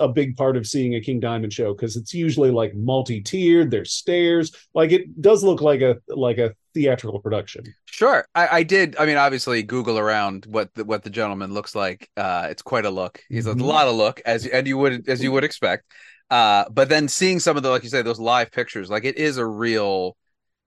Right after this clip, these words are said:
Speaker 2: I, I was impressed by actually, like, it's that kind of heavy metal. It's the, it's the
Speaker 1: Yes.
Speaker 2: theatrical,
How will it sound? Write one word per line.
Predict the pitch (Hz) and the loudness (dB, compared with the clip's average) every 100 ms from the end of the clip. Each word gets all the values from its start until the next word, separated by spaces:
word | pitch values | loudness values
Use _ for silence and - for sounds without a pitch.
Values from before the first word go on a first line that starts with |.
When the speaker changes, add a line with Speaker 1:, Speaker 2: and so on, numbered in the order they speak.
| _ _ - | _ _ -18
Speaker 2:
I, | - 139 160 | -6 -2 2
I | 170 | 2
was | 170 156 | 2 0
impressed | 147 180 170 - - | -2 0 0 -2 0
by | 117 107 | 2 4
actually, | 110 110 107 | 2 0 -4
like, | 117 | -6
it's | 120 117 | -6 0
that | 143 147 - | 0 0 -2
kind | 120 101 | -4 -4
of | 92 | -4
heavy | 98 87 | -6 -8
metal. | 87 69 - - | -10 -12 -12 -8
It's | 104 - | -8 -8
the, | 110 101 | -8 -6
it's | 82 104 - | -6 -8 -8
the | 110 | -8
Speaker 1:
Yes. | 101 - | -8 -6
Speaker 2:
theatrical, | 113 113 165 117 107 113 104 95 92 | 2 4 4 0 -2 -2 0 -2 -6